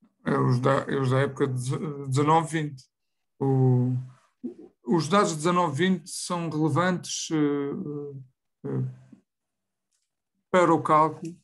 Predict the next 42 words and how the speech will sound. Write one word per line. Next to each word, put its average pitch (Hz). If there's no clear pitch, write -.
só -
para 190
os 143
casos 165
dos 160
clubes 170
que -
iniciaram 170
a 165
sua, 156
a 160
sua 156
atividade 147
em 156
dezanove 143
vinte. 113
Para 165
o, 147
para 160
os 139
clubes -
que -
ati-, -
que -
tinham 170
atividade 131
em 151
dezoito 139
dezanove, 151
os, 151
os 135
dados 160
de 139
dezanove 143
vinte 160
não 165
são 175
relevantes 160
para 180
efeitos 185
do 160
cálculo. 123